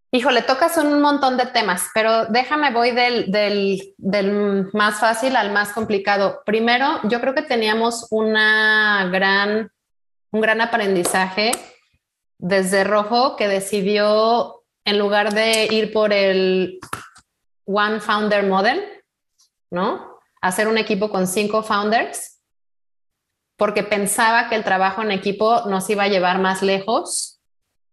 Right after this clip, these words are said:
y que ese ser él solo, el dueño de toda la empresa, contra tener cinco personas que lo ayudaran a llegar más lejos, podía potenciar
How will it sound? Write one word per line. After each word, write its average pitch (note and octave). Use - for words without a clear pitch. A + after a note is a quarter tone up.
y G3+
que G3
ese A#3+
ser A3
él A3+
solo, A3+
el F#3+
dueño G#3
de G3+
toda G#3
la G#3+
empresa, G3
contra F#3+
tener G3
cinco A3+
personas G#3
que G#3
lo F#3+
ayudaran F#3+
a G#3+
llegar F#3
más G3
lejos, G#3
podía F#3+
potenciar F#3